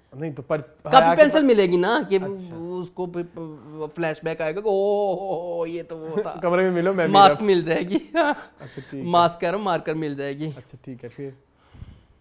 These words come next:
Speaker 1: अब उनके कब हुए मसले?
Speaker 2: मसला शुरू हुआ तब जब, अ,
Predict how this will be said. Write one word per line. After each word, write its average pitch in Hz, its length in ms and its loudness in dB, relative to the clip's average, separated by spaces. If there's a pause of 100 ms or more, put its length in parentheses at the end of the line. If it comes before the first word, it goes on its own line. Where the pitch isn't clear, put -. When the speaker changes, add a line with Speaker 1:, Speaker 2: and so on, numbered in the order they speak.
(580)
Speaker 1:
अब 214 280 4 (200)
उनके 262 800 2
कब 220 260 2
हुए 160 400 0
मसले? 135 460 -6 (280)
Speaker 2:
मसला 226 440 0
शुरू 226 240 -4
हुआ 170 280 0
तब 165 480 2 (1400)
जब, 175 280 -6
अ, - 80 -20